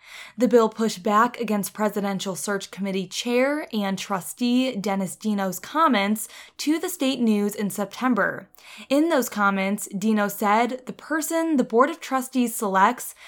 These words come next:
doesn't need an academic background and may not be someone recommended by the committee." Bill sixty twenty-seven passed anonymously. A S M S U then heard from M S U P D Detective Jamie Eisen,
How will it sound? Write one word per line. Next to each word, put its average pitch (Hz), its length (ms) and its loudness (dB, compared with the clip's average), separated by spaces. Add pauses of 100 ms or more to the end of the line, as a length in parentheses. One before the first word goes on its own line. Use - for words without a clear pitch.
(200)
doesn't 294 380 2
need 254 180 8
an 226 100 2
academic 196 560 -2
background 277 680 2 (280)
and 233 220 2
may 302 180 4
not 370 220 0
be 320 140 2
someone 202 500 2
recommended 196 640 0
by 185 160 -2
the 180 120 -6
committee." 233 640 -2 (440)
Bill 226 220 6
sixty 233 340 -2
twenty-seven 220 640 -2
passed 226 480 2
anonymously. 185 960 -2 (320)
A 254 160 6
S 240 200 2
M 240 160 2
S 226 120 -6
U 247 200 4
then 240 220 2
heard 294 280 0
from 233 220 -2
M 214 160 0
S 220 160 -4
U 220 100 0
P 220 300 -2
D 214 180 0
Detective 254 800 -2
Jamie 196 400 -2
Eisen, 254 580 0